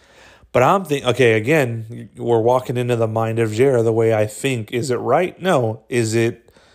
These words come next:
sometimes funny? To me, absolutely. To you, probably not. But this is what I think, man. I think some,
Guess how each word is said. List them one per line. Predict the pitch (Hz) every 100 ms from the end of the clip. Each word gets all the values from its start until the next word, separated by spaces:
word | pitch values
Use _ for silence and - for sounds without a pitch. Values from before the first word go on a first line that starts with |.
| _
sometimes | - 117 123 117 110
funny? | 131 135 156 170
To | -
me, | 120 147 180 185 -
absolutely. | 165 170 156 170 180 123 113
To | -
you, | 107 120 190 202
probably | - 156 180
not. | 185 208 131 - - - _ _ _ _ 131
But | 143
this | 143 185
is | 180
what | 175
I | 170 165
think, | - 185 113
man. | 117 120
I | 127
think | 120 147 123 -
some, | 101 - 107 123 147 151